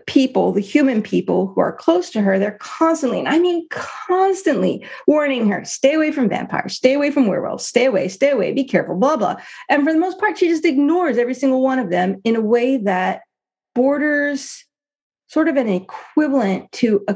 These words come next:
character being alone in a cabin out in haunted woods, hearing noise outside and deciding to go investigate it on their own in their pajamas or skimpy nightgown or something. I mean, that's just classic eye-rolling horror story trope.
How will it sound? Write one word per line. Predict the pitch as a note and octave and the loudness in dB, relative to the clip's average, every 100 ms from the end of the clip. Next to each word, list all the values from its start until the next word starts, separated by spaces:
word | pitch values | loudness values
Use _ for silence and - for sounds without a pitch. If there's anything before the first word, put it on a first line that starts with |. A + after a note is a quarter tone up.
| - | -8
character | - A#3+ A3+ A3+ G3 | -2 0 0 -2 -2
being | F#3+ A3 G#3+ | 0 0 0
alone | G3+ F#3 F#3+ | 0 0 2
in | G3 | 0
a | F#3 | -2
cabin | F#3+ - E3 F3 E3 - _ - | -4 -4 -2 0 -2 -6 _ -4
out | F#3 G#3+ - - | 0 0 -2 0
in | G3+ F#3+ | 2 2
haunted | F#3 - A3 G#3+ G#3+ G3+ E3+ | 0 -2 0 0 0 -2 2
woods, | E3+ F3 F3 | 2 2 -2
hearing | - C4 C4+ B3+ | -4 0 2 2
noise | G3 F3+ F3 | 0 0 0
outside | F#3 F3+ G3+ F3+ | -2 -2 0 2
and | F#3 | 0
deciding | F#3+ F#3+ A3 | 0 0 0
to | G3+ | 0
go | G3 | 2
investigate | F3+ D3+ F3+ F3+ F#3 F3+ E3 E3 | 0 2 0 -2 -2 2 4 4
it | |
on | E3 D#3+ | 2 0
their | F3+ E3+ | 0 0
own | E3 E3 | 0 0
in | E3+ | 2
their | E3 D#3+ - _ | 0 0 -4 _
pajamas | F#3 D3+ D#3 G#2+ G#2 - - | 0 2 0 0 -4 -8 -6
or | - F#3+ | -2 -2
skimpy | - A#3+ F#3+ | 2 2 4
nightgown | F3 D#3+ - - A#2 | 2 0 -4 -4 -2
or | - | -2
something. | F#3 F3 | 0 0
I | |
mean, | G#3+ C#4+ | 2 2
that's | E4+ F4+ | 0 0
just | D4+ - - _ | -2 -4 -12 _
classic | - - D#4+ E4 D#4+ D#4 D#4 C#4+ B3 A#3+ - _ _ - | -12 -2 0 2 0 -4 -2 0 0 -2 -10 _ _ -2
eye-rolling | B3 B3 B3+ C4+ B3 A#3+ A3+ G#3+ G#3 G3+ G3+ G3+ G3+ _ _ _ | 0 0 0 -2 0 -2 0 -2 0 0 0 -2 -6 _ _ _
horror | _ - B3 A#3 G#3+ | _ -2 0 2 -2
story | G#3+ - G3+ F#3+ F3+ | -4 0 2 2 0
trope. | F#3 - - F#3+ D#3 - | -4 -6 0 2 0 -6